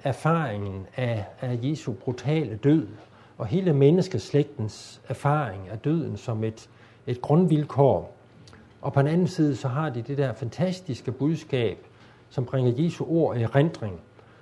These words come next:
Og så har vi det der sammenstød mellem deres startopstilling og så, og så budskabet.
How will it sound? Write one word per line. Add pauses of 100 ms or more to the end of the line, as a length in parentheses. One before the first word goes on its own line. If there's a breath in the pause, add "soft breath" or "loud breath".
(180 loud breath)
Og
så
har
vi
det
der
sammenstød
mellem
deres (340 loud breath)
startopstilling
og
så,
og
så
budskabet.